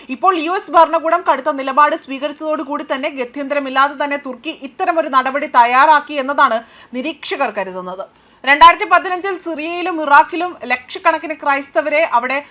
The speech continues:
കൊന്നൊടുക്കുകയും സ്ത്രീകളെ ലൈംഗിക അടിമകളാക്കുകയും ചെയ്ത ഇത്തരത്തിലുള്ള ഭീകരർ വലിയ രീതിയിലുള്ള ക്രൂരതകൾ നടത്തിയതൊന്നും തന്നെ ലോകം ഇന്നുവരെ മറന്നിട്ടില്ല. അന്ന് ക്രൈസ്തവ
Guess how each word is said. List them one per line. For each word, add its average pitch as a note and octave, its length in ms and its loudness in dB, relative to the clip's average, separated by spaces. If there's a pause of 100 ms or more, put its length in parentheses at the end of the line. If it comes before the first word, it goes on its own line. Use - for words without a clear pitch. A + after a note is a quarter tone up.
(200)
കൊന്നൊടുക്കുകയും D#4+ 800 -2
സ്ത്രീകളെ D4 480 -2
ലൈംഗിക C4 340 -2 (160)
അടിമകളാക്കുകയും C#4 880 0
ചെയ്ത B3+ 200 -6 (540)
ഇത്തരത്തിലുള്ള D4 500 -2 (100)
ഭീകരർ B3+ 320 -2 (180)
വലിയ B3+ 280 -6
രീതിയിലുള്ള D#4 440 -4 (460)
ക്രൂരതകൾ D#4+ 520 0 (100)
നടത്തിയതൊന്നും D4 640 -2
തന്നെ B3 180 -4 (160)
ലോകം B3 240 0 (180)
ഇന്നുവരെ C#4 420 -4 (260)
മറന്നിട്ടില്ല. G#3 460 0 (560)
അന്ന് B3 200 -2
ക്രൈസ്തവ C4 400 0